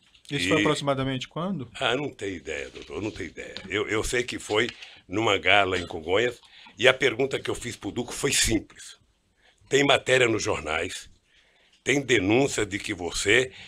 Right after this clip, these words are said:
Speaker 2: tem dinheiro no exterior, de que, de que tá pegando da, pegando da Petrobras, ou seja, pra ter no exterior. Você tem conta no exterior?" Eu falei, "Não tenho." Eu falei, "Acabou. Você não tem", sabe? Não mentiu pra mim, mentiu pra ele mesmo.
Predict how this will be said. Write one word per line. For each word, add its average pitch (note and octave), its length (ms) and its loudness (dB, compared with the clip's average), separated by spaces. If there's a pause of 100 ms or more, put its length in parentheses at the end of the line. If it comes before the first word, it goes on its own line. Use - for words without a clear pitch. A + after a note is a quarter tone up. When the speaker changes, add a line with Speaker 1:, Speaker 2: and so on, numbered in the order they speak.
(280)
Speaker 2:
tem C3 420 6
dinheiro A2 440 4
no A#2+ 100 0
exterior, G#2+ 480 2
de - 100 -10
que, A#2+ 180 0
de - 380 -14
que - 120 -14
tá B2+ 200 4 (720)
pegando C3 340 6
da, G2 220 -4
pegando A#2+ 360 0
da A#2 80 2
Petrobras, A2+ 520 2
ou A2+ 60 -2
seja, F#2+ 460 -2
pra A2+ 100 -2
ter A#2 140 0
no G#2+ 60 2
exterior. G#2 240 -6
Você - 200 8
tem F3 280 10
conta D3+ 380 10
no A2+ 60 4
exterior?" A2+ 480 10 (720)
Eu - 80 -16
falei, C#3 160 6
"Não C#3+ 100 8
tenho." F#2 300 8
Eu - 680 -20
falei, B2 180 -14
"Acabou. A#2 400 -6 (400)
Você A2+ 100 -6
não D3+ 140 2
tem", - 300 2 (500)
sabe? G#2 220 2
Não D3 140 6
mentiu C3+ 360 0
pra A#2 160 0
mim, E2+ 240 -4 (240)
mentiu G2 280 -2
pra A2+ 140 0
ele A2+ 120 -4
mesmo. D#2 300 -8